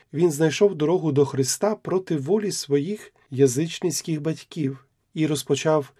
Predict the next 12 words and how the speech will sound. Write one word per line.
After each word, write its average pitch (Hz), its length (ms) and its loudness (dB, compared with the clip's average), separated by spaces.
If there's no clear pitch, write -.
підготовку 135 600 0
до 131 100 2
хрещення. 131 800 -4
Однієї 143 480 4
ночі, 139 480 4
повертаючись 135 960 2
зі 120 180 -4
служби, 156 580 -2
він 139 180 2
натрапив 185 680 0
на 151 120 0
вбогого, 139 720 4